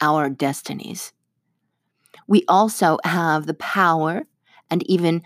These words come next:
the responsibility to untie and to undo what is not true. Living with honesty is a vital part of living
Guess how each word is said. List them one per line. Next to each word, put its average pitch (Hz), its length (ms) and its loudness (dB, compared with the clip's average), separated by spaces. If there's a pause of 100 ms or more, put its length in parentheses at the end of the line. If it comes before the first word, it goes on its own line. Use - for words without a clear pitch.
(200)
the 180 120 2
responsibility 175 1400 2 (580)
to - 180 -4 (180)
untie 240 920 4 (260)
and 165 180 -2 (140)
to - 120 -6 (240)
undo 220 800 2 (460)
what 160 200 -4
is 135 200 -8 (260)
not 165 640 0
true. - 400 -6 (1300)
Living 196 440 2
with 151 160 -2 (320)
honesty 226 720 0 (720)
is 156 140 -4
a 151 140 -2
vital 170 640 0
part - 500 -10 (360)
of 156 200 0
living 151 500 -2